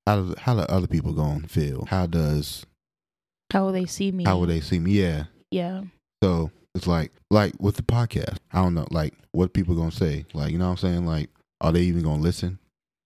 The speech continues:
Speaker 1: You know what I'm saying?
Speaker 2: Yeah.
Speaker 1: So, yeah, and then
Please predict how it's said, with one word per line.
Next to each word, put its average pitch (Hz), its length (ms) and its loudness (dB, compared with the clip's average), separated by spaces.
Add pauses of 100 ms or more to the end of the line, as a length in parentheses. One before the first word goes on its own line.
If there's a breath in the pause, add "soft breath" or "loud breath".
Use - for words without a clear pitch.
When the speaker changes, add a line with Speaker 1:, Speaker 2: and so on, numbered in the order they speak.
Speaker 1:
You 104 60 0
know - 20 4
what 101 60 4
I'm 101 60 0
saying? 104 340 0 (220)
Speaker 2:
Yeah. - 260 -4 (760)
Speaker 1:
So, 76 260 -2 (760)
yeah, 90 180 2
and 80 200 0
then 87 420 0